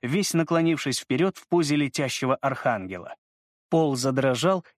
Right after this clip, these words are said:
и ритмично заколыхался под тяжелым топотом ног. В такт мазурки зазвенели подвески у люстры, играя разноцветными огнями, и мерно заколыхались тюлевые занавески на окнах.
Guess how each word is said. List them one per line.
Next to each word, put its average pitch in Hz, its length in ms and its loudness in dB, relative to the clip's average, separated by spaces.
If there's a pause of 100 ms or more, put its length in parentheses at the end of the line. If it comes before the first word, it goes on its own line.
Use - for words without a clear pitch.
и 175 100 2
ритмично 180 560 2
заколыхался 151 800 0
под - 220 -6
тяжелым 151 520 2
топотом 135 500 0
ног. 101 320 -4 (440)
В - 100 -12
такт 139 260 2
мазурки 139 520 0
зазвенели 135 600 2
подвески 139 640 -2
у 117 120 0
люстры, 143 460 0 (160)
играя 156 460 2
разноцветными 139 760 0
огнями, 135 560 0 (240)
и 170 100 2
мерно 165 480 4
заколыхались 151 800 0
тюлевые 165 480 2
занавески 131 600 0
на 120 160 4
окнах. - 480 -8